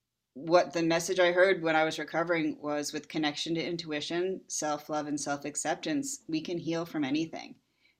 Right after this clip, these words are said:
And I really believe that to be true. And, um, yeah, that is just something that goes over and over my head all the time.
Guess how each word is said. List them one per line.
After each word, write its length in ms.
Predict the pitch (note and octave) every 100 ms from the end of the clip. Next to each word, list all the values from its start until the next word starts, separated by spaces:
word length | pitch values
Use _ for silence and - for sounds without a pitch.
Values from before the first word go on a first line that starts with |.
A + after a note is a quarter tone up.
| _
And 140 | - D#3
I 60 |
really 340 | D#3 D#3 F3 F#3+
believe 320 | E3 E3 D#3+
that 240 | D3+ C#3+
to 80 | -
be 140 | C#3+ C#3+
true. 520 | - D3 C#3+ C3 C3 _ _ _ -
And, 320 | C3+ C#3 C#3
um, 340 | C#3 C3+ C3+ - _ _ _ _ - - _ _ _
yeah, 120 | E3
that 220 | C#3+ D3 D#3
is 360 | E3+ D#3+ - _
just 200 | - D#3
something 340 | - D#3 D#3 D#3
that 120 | D3+
goes 200 | D3+ D3+
over 180 | D3+ D3
and 80 | D3
over 180 | D3 C#3+
my 140 | C#3+
head 380 | D3 C#3+ C#3+ C#3+ - _ _ _ -
all 100 | C#3+
the 40 |
time. 320 | C#3 C#3 C3+